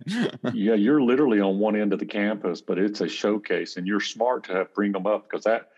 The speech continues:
Speaker 2: we intentionally made that as you come up that staircase from the backside, it, especially when the azaleas are blooming. So
Speaker 1: Mm-hmm.
Speaker 2: in April, it is a showcase. If you're looking down on, you look over the Chancellor's Yard with all those blooms and
Speaker 1: Oh.
Speaker 2: flowers.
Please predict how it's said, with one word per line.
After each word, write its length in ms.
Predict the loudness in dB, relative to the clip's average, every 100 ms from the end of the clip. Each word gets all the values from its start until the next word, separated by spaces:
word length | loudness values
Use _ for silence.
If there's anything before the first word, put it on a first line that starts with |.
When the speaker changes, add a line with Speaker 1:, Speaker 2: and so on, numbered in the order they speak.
| -20 -20 -2
Speaker 2:
we 200 | 2 4
intentionally 800 | 2 0 -2 -2 -2 0 -2 -6 -20 _ -2
made 340 | 0 2 2
that 240 | 0 0
as 180 | 0 -2
you 80 | -4
come 200 | -2 -2
up 140 | -2 0
that 160 | -4 -4
staircase 720 | -2 0 0 -2 -2 -2 -4
from 140 | -4
the 60 | -4
backside, 760 | -2 -2 -2 -4 -2 -2 -2 -2
it, 260 | -2 -2 -6 -14 -16 -18
especially 440 | -6 -2 0 0
when 120 | 0 0
the 80 | -2
azaleas 540 | -2 0 0 0 -4
are 60 | -6
blooming. 480 | -4 -4 -4 -6 -10 -6 -4 0
So 200 | 2 2
Speaker 1:
Mm-hmm. 60 |
Speaker 2:
in 80 | 2 0
April, 640 | 0 0 0 0 0 0 0
it 140 | 2
is 140 | 2 0
a 100 | -2
showcase. 1040 | -4 -6 0 2 2 0 -2 -2 -2 -4 -6
If 140 | -6
you're 100 | -2
looking 300 | -2 0 -2
down 200 | 0 0
on, 140 | -2 0
you 140 | 0
look 180 | 0 0
over 200 | 0 -2
the 80 | -6
Chancellor's 600 | -2 -2 -2 -2 -4 0
Yard 320 | 0 2 0
with 120 | -2
all 300 | -2 2 2 2
those 200 | -2 -6
blooms 640 | -4 -2 0 -2 -4 -6
and 100 | -10
Speaker 1:
Oh. 120 | -4
Speaker 2:
flowers. 440 | -2 0 -2 -4